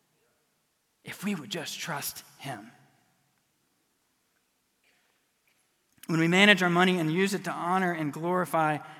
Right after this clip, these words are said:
God, we show the world that we worship something valuable and worthy. This is the whole reason we manage money well.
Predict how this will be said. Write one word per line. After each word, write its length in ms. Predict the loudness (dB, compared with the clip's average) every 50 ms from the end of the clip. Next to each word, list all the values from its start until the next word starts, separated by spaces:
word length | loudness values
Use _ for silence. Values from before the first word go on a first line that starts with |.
| -10 -2
God, 300 | 2 4 4 4 4 2
we 60 | -2
show 280 | -2 0 2 2 2 2
the 80 | 2
world 280 | 2 2 2 2 2 2
that 100 | 0 -2
we 120 | -2 -4
worship 500 | -4 -2 0 0 0 0 -2 -6 -6 -8
something 500 | -8 -6 -4 -4 -4 -4 -4 -6 -6 -6 -10 -16 -20 -20 -6
valuable 680 | -2 0 0 0 0 -2 -4 -4 -4 -4 -4 -4 -8 -12 -20 -18 -10
and 180 | -8 -8 -6 -6
worthy. 320 | -6 -8 -8 -10 -12 -14 -16 -18 -20 _ _ _ _ _ _ _ _ _ _ _ _ _ _ _ _ _ _ _ _ _ _ _ _ _ _ _ _ _ _ _
This 160 | -8 -4 -4
is 120 | -4 -2
the 100 | -2 0
whole 180 | 0 0 0 0
reason 540 | -2 -2 0 2 2 2 2 0 0 0 0
we 100 | 0 0
manage 400 | 0 0 0 0 -2 -4 -4 -4
money 220 | -4 -4 -4 -4
well. 260 | -6 -6 -10 -10 -12